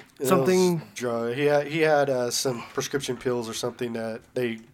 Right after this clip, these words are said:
Speaker 1: caught him for intent to distribute
Speaker 2: Oh,
Speaker 1: or,
Speaker 2: that's right. It was Xanax,
Speaker 1: or
Speaker 2: wasn't
Speaker 1: something
Speaker 2: it?
Speaker 1: like that. I, I'm not exactly
Speaker 2: I can't
Speaker 1: sure.
Speaker 2: remember, but it's been so long since we've been on the air. I don't know. It's been about ten days or so, so I can't remember exactly what they, what we
Speaker 1: Yeah,
Speaker 2: did with
Speaker 1: nothing,
Speaker 2: him, but
Speaker 1: nothing's been official yet, so it's all alleged at this point, but we'll, we'll see how that goes. He's due in court on April eighteenth.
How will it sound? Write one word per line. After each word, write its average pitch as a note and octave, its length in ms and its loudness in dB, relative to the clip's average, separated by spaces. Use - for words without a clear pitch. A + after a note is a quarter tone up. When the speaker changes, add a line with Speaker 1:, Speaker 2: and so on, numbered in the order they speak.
Speaker 1:
caught C3 180 0
him A#2+ 80 -4
for A#2 240 -4
intent A2 280 -6
to A#2+ 60 -6
distribute A2+ 540 -6
Speaker 2:
Oh, F3+ 60 6
Speaker 1:
or, F#3 60 6
Speaker 2:
that's F3 120 0
right. B2 180 4
It A2+ 40 0
was A#2+ 180 -2
Xanax, C3 320 2
Speaker 1:
or A2+ 60 -4
Speaker 2:
wasn't A2 80 0
Speaker 1:
something D3+ 180 0
Speaker 2:
it? A2 60 -6
Speaker 1:
like A2 140 -6
that. A2+ 40 -4
I, B2+ 180 2
I'm C3+ 60 -2
not A2 220 -4
exactly G#2 320 -6
Speaker 2:
I - 20 -2
can't B2 100 0
Speaker 1:
sure. A#2 60 -2
Speaker 2:
remember, A#2 180 -2
but A#2+ 200 2
it's C3+ 160 0
been D#3 180 4
so C#3 140 2
long C3+ 140 4
since B2+ 100 -6
we've C3+ 100 0
been C3 140 4
on A#2+ 80 4
the B2+ 80 6
air. C3 220 6
I - 20 6
don't A#2 100 4
know. A#2+ 60 4
It's A2 80 -4
been B2+ 100 0
about B2+ 220 2
ten B2+ 100 0
days A#2+ 220 2
or A2 80 0
so, A2 200 0
so A2 140 -2
I G#2+ 40 0
can't G#2+ 180 0
remember A#2 220 2
exactly A2+ 300 -2
what A2 120 -2
they, G#2+ 160 -2
what A2+ 200 -4
we A2 100 -4
Speaker 1:
Yeah, G#2 80 -8
Speaker 2:
did G3 280 8
with F#3 80 8
Speaker 1:
nothing, G#3 220 10
Speaker 2:
him, - 80 4
but F#3+ 60 12
Speaker 1:
nothing's F#3+ 220 8
been E3 140 4
official C#3+ 460 4
yet, C3+ 180 4
so - 80 -4
it's C3+ 120 -2
all D#3 180 8
alleged C3 260 0
at B2+ 120 -4
this B2 180 -4
point, B2 400 -2
but A2+ 340 -4
we'll, D3 220 8
we'll D3+ 100 2
see D3+ 140 0
how C#3+ 80 8
that C3+ 160 4
goes. C3+ 260 2
He's B2+ 220 -8
due C3 240 2
in A#2+ 60 -4
court C3 220 -2
on A#2+ 120 0
April B2 260 -2
eighteenth. B2+ 640 -6